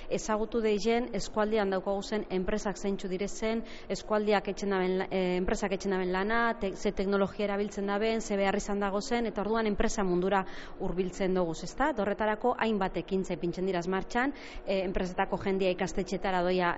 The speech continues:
euren, eh, proiektuak eta produktuak aurkezten, edo erronka teknologiko batzuk jartzen diraz, bizitak egiten diraz,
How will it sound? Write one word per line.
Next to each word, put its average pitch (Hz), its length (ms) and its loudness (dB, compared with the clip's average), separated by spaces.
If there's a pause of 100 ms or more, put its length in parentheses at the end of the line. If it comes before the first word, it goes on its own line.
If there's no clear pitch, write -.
euren, 185 300 2
eh, 175 480 0
proiektuak 190 580 0
eta 180 100 -2
produktuak 175 560 0
aurkezten, 240 720 2 (280)
edo 196 320 2
erronka 196 400 2
teknologiko 175 560 0
batzuk 175 300 -2
jartzen 180 280 -2
diraz, 240 420 4
bizitak 165 440 -2
egiten 180 360 0
diraz, 247 460 2